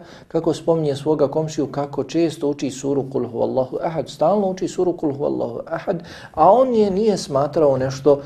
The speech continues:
posebnom. Nakon što ga je saslušao, vjerovjesnik, alejhi salatu vesselam, je rekao: „Tako mi onoga u čijoj ruci moja duša, doista je ona,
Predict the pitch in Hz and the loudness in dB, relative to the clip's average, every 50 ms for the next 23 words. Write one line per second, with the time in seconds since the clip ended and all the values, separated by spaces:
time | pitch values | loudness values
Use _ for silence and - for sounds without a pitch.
0 | - - - - - 143 143 151 160 156 - 190 175 165 165 175 165 156 147 - | -14 -20 -12 0 4 8 8 8 6 6 4 2 2 4 4 4 4 2 0 -6
1 | - - - - - _ _ - 113 117 123 - 165 151 135 - - 123 113 120 | -12 -20 -20 -20 -20 _ _ -10 -8 -8 -6 -4 -4 -6 -4 -2 -4 -2 -2 -2
2 | 113 107 - - 156 151 - - 139 - - 139 127 117 110 113 117 110 113 110 | -4 -4 -4 -4 -6 -6 -4 -8 -8 -4 0 0 0 0 0 -2 -4 -4 -4 -4
3 | 139 156 147 - - 123 107 - 117 123 139 147 123 120 123 - - 120 117 127 | -4 -4 -6 -6 -10 -14 -10 -8 -6 -4 -4 -4 -6 -6 -10 -10 -8 -6 -4 -2
4 | 139 135 135 - 110 107 - - 139 135 131 120 113 120 135 139 139 143 123 117 | -2 -4 -4 -6 -12 -12 -10 -8 -6 -6 -4 -4 -4 -4 -6 -4 -2 -4 -4 -4
5 | 113 - - 117 110 - - 131 123 123 120 - - 143 156 151 143 135 127 123 | -4 -6 -10 -10 -10 -8 -10 -10 -8 -8 -10 -10 -10 -8 -8 -6 -4 -6 -4 -4
6 | 123 120 117 120 120 - - 170 156 139 127 127 131 156 160 156 - 147 143 147 | -4 -4 -4 -4 -8 -10 -4 -2 0 0 0 0 0 0 -2 -2 -4 -6 -4 -2
7 | 143 135 131 139 175 202 202 202 - 147 120 113 131 135 131 131 - - 139 127 | -2 -2 0 0 0 0 0 0 -2 -4 -4 -2 -2 -4 -4 -4 0 2 2 2
8 | 127 175 190 175 123 | 4 4 4 4 2